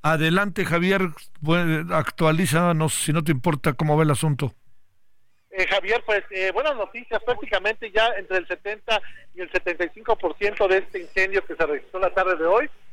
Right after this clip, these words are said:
Speaker 2: de esta bodega de zapatos, pues, ha sido, pues, ya sofocado. Eh, todavía les queda un parte de, del veinticinco por ciento. Sin embargo, pues, continúan llegando, pues, todavía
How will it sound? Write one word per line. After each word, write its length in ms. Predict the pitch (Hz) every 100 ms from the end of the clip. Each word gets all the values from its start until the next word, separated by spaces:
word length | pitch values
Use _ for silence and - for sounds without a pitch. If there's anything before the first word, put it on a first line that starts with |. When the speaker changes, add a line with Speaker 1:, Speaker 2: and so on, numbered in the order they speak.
| -
Speaker 2:
de 80 | 180
esta 180 | - 190
bodega 360 | 175 175 190
de 200 | 165 160
zapatos, 440 | - 175 208 - -
pues, 160 | 175 170
ha 80 | 202
sido, 320 | - 208 196 180 - - -
pues, 140 | 165
ya 200 | 175 196 202 -
sofocado. 640 | 190 - 170 214 269 330 302
Eh, 240 | 202 190 180
todavía 300 | 233 247 202
les 80 |
queda 160 | 220 226
un 100 | 214
parte 320 | 214 214 214
de, 220 | 185 156 - - - -
del 140 | 170
veinticinco 540 | 180 180 - 214 214
por 200 | 220 254
ciento. 400 | - 214 208 277 - -
Sin 100 | 190
embargo, 320 | 175 214 202
pues, 180 | 180 -
continúan 400 | 165 165 180 196
llegando, 480 | 185 190 202 196 170 - - -
pues, 120 | 165
todavía 580 | 247 233 220 214 208